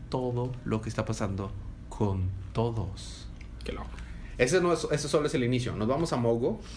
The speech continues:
Speaker 2: De seguro
Speaker 1: No.
Speaker 2: Batman escucha en otro podcast, por eso sabe.
Speaker 1: Probablemente.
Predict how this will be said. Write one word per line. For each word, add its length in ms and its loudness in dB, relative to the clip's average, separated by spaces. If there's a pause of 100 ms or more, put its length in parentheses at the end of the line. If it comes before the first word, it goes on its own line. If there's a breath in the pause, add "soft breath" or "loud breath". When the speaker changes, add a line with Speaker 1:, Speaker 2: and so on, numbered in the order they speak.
Speaker 2:
De 80 2
seguro 480 6
Speaker 1:
No. 60 0
Speaker 2:
Batman 260 2
escucha 280 0
en 40 2
otro 160 -4
podcast, 360 -6
por 140 -10
eso 100 -8
sabe. 140 -6 (300)
Speaker 1:
Probablemente. 500 0